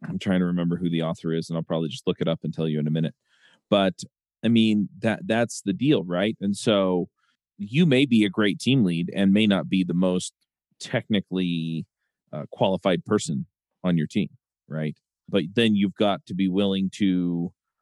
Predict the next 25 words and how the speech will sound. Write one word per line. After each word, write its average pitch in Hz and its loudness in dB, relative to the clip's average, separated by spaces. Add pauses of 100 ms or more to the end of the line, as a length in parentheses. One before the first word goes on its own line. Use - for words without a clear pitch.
(320)
accept 123 -2
the 104 0
responsibilities 101 0
that 92 -10
come 104 0
with 95 0
your 95 2
leadership 139 2
role, 95 2
and 101 2
at 92 -2
the 92 -4
same 95 2
time 90 0 (480)
defer 101 0
in 101 2
the 92 2
areas 95 0
that 87 -2
you 92 0
don't 92 0
have 92 -2
the 82 -2
expertise 98 -6
in 73 -6